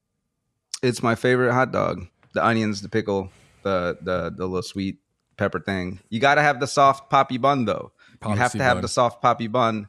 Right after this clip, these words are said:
Speaker 1: I, I mean, like, I'll fuck with it if it doesn't have it, but you gotta have the soft poppy bun, and it's gotta be warm,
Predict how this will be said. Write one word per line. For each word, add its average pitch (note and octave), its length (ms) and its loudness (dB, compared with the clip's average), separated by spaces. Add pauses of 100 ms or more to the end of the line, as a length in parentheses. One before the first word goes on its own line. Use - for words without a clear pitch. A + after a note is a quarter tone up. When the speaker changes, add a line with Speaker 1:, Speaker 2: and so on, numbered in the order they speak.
(380)
Speaker 1:
I, G#2 240 2
I A2 100 2
mean, G#2+ 220 -4
like, G2+ 160 -6
I'll G2 100 -2
fuck A#2+ 220 -4
with B2 120 -6
it A#2+ 80 -4
if A#2 100 -8
it A2 80 -8
doesn't A#2+ 220 -4
have A#2 240 -4
it, F#2+ 140 -8
but F#2+ 180 -10
you G2 60 -14
gotta G#2 280 -2
have G2 220 -6
the F2+ 80 -14
soft F#2 300 -8
poppy F#2 260 -6
bun, F2+ 200 -10
and F2 120 -12
it's F#2+ 120 -16
gotta E2+ 280 -6
be E2+ 140 -14
warm, E2 440 -12